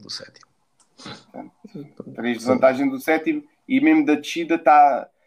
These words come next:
Speaker 2: tem treze pontos. Portanto, o Guimarães está mal porque está a fazer uma época, eh, horrível.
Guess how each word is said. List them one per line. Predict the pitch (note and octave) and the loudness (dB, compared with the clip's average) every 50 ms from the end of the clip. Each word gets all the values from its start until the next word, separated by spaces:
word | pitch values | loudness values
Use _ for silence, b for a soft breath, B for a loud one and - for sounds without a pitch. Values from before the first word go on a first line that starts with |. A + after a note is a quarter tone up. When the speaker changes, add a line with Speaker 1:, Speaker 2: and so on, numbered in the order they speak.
| _ _ _ _ _ _ _ | _ _ _ _ _ _ _
Speaker 2:
tem | C3+ C#3 C3+ | -8 -8 -8
treze | B2+ - E3 E3+ E3+ D#3 - - _ | -10 -8 -6 -6 -4 -6 -6 -12 _
pontos. | - A#2 A2+ G#2 G#2 - | -12 -12 -12 -12 -14 -18
Portanto, | - _ _ - D3 C#3+ C#3+ | -20 _ _ -14 -14 -12 -12
o | C#3+ | -10
Guimarães | C#3+ D3+ D3+ D3+ D3+ D#3 D#3 D#3 - | -8 -6 -4 -4 -4 -4 -4 -6 -6
está | - - C#3+ C#3+ | 0 0 2 4
mal | D#3 E3+ F3+ F3+ F3+ | 4 4 4 4 2
porque | - _ | -4 _
está | _ C#3 C3 | _ -4 -4
a | - | -4
fazer | - A#2+ B2+ B2+ | -6 -10 -8 -6
uma | B2+ B2+ B2+ | -6 -4 -4
época, | B2 B2 _ _ - B2 A#2+ B2 - _ _ _ _ _ _ _ _ _ _ _ _ | -6 -8 _ _ -12 -12 -12 -12 -14 _ _ _ _ _ _ _ _ _ _ _ _
eh, | - - - | -20 -14 -8
horrível. | - C#3+ C#3 C3 C3 C3 A#2+ G2+ G#2+ A2 G#2+ G2+ F#2+ | -6 -6 -6 -4 -4 -4 -4 -4 -4 -6 -6 -8 -10